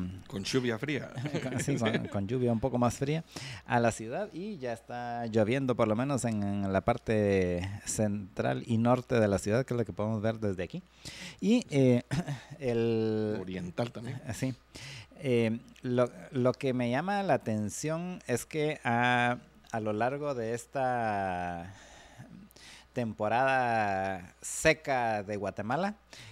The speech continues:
Speaker 2: ha sido bastante lluviosa. <laughs> O sea, porque, o sea,
Speaker 1: <laughs> Sí.
Speaker 2: para muestra un botón.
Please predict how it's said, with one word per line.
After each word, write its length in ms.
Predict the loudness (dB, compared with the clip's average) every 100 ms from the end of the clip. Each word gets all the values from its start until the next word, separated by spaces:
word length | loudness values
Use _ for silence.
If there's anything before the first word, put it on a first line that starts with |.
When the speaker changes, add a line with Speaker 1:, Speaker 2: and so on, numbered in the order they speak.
| -12 -2
Speaker 2:
ha 100 | -2
sido 240 | 0 0
bastante 420 | 0 0 -4 -4
lluviosa. 320 | -2 0 2
<laughs> 100 | 2 2 0 -4 -20 -12 0
O 140 | 2
sea, 240 | 4 4
porque, 240 | 6 4 4
o 180 | 0 -2
sea, 220 | -4 -4
Speaker 1:
<laughs> 40 |
Sí. 60 | -10 -14 -6
Speaker 2:
para 160 | -4 0
muestra 260 | 0 0
un 80 | 0
botón. 320 | 0 0 0